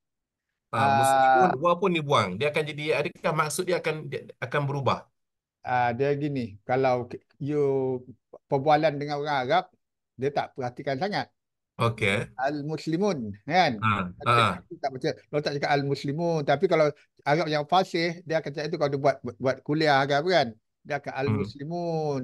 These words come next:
Speaker 2: dia akan panjang. Ah, tapi
Speaker 1: Aha.
Speaker 2: kalau dalam, dalam Quran, kita kena baca, ah.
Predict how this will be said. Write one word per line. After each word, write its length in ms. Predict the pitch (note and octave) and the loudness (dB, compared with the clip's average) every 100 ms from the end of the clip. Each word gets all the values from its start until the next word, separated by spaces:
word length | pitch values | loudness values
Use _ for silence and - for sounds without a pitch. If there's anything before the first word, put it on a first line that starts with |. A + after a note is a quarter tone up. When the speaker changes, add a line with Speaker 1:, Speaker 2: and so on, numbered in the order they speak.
| A2 G#2 | -6 -4
Speaker 2:
dia 60 | C3 | -4
akan 120 | C3 | -4
panjang. 420 | B2+ C3 B2 A2+ G#2 A2 _ _ _ _ _ | -2 0 2 0 -2 -12 _ _ _ _ _
Ah, 160 | A#2+ A#2+ | -4 2
tapi 100 | A2 | 4
Speaker 1:
Aha. 60 | F#3 | 4
Speaker 2:
kalau 140 | F3+ F3 | 6 6
dalam, 140 | F3 E3+ | 6 4
dalam 260 | E3 E3+ F3 | 4 2 2
Quran, 300 | F3+ F#3 A#3 A3+ | -2 0 0 0
kita 80 | G3+ | -4
kena 160 | F3 F3 | -6 -4
baca, 220 | F3+ D#3+ | -4 -2
ah. 140 | G#3+ | -2